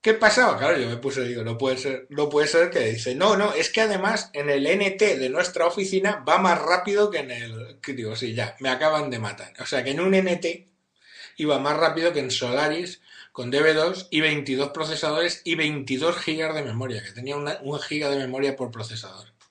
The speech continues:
Me pongo a ver el código de estos interfectos y, claro, lanzo la aplicación y veo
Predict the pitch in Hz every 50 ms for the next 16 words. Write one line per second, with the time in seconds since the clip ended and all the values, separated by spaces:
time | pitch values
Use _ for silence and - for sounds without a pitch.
0 | _ _ _ _ - - - - - - - - - - - _ - 127 120 117
1 | 170 196 208 190 185 190 185 180 175 170 - 190 180 170 139 127 127 139 139 139
2 | 165 156 170 165 160 156 160 151 - 185 185 185 - 135 143 139 - - _ _
3 | _ _ _ _ _ _ - - - - _ _ - 151 151 175 185 156 117 120
4 | 143 175 190 185 185 - 175 175 170 170 165 170 165 165 160 156 175 170 160 160
5 | 156 - 175 170 165 175 - - - 135 135 151 170 165 165 175 - - - _